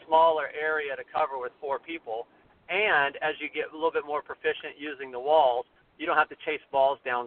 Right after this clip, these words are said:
so much. So you can let a ball go by you, it can come off the wall, and you can play it again. So the, the, that, that factor,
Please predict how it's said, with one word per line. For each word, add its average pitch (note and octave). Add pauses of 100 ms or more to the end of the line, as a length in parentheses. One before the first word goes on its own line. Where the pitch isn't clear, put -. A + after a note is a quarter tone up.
(140)
so B2+
much. B2
So C3+
you C3
can D3+
let D3
a C3+
ball C3+
go B2+
by C3
you, C3
it B2
can B2+
come C3
off B2+
the B2+
wall, B2
and A#2
you G#2+
can A2+
play B2+
it A#2
again. A2+ (560)
So D#3
the, D#3 (220)
the, D3 (140)
that, E3+
that F#3+
factor, C#3